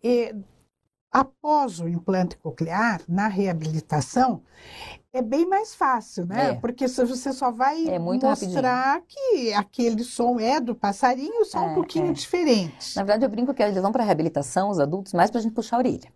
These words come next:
Speaker 1: Aham.
Speaker 2: Que, "Ai, não, não mudei o programa." Porque daí tá, tá vendo aquele programa, tem medo, porque eles,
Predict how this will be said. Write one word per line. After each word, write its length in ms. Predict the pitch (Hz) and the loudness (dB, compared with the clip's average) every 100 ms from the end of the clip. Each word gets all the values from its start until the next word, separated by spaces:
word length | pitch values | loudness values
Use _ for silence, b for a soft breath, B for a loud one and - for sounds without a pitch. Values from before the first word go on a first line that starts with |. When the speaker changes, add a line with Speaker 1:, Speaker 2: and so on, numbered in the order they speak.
| _ | _
Speaker 1:
Aham. 520 | 202 202 190 185 208 214 B B - | -2 0 0 0 0 -2 B B -6
Speaker 2:
Que, 80 | |
"Ai, 340 | 277 370 392 381 | -2 2 2 0
não, 260 | 370 349 | -2 0
não 100 | 339 | 0
mudei 240 | 339 277 311 | 0 2 2
o 40 | |
programa." 680 | - 294 226 240 202 156 143 139 | 2 0 2 2 2 0 -2 -8
Porque 120 | 151 | 0
daí 180 | 160 190 | 2 4
tá, 240 | 214 208 | 2 0
tá 120 | - 180 | -2 0
vendo 240 | 180 226 | 2 2
aquele 140 | 240 | 0
programa, 320 | 196 190 208 311 | -2 -2 0 2
tem 100 | 285 | 2
medo, 280 | 247 285 320 | 2 2 0
porque 140 | - | -2
eles, 160 | 175 175 | -2 -2